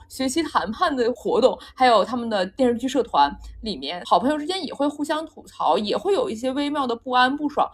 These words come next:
但是这些问题都是可以直白说出来，而不是很多剧里面形容好朋友就是你好我好大家一团好的那种假和气场景。其实我反而觉得《重启人生》。这样子反而更真实，是更真实的好朋友。而与之相对的，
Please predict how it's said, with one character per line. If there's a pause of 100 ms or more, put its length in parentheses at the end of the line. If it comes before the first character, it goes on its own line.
(140)
但
是
这
些
问
题
都
是
可
以
直
白
说
出
来， (180)
而
不
是
很
多
剧
里
面
形
容
好
朋
友
就
是
你
好
我
好
大
家
一
团
好
的
那
种
假
和
气
场
景。 (200)
其
实
我
反
而
觉
得 (140)
《重
启
人
生》。
这
样
子
反
而
更
真
实，
是 (160)
更
真
实
的
好
朋
友。 (220)
而
与
之
相
对
的，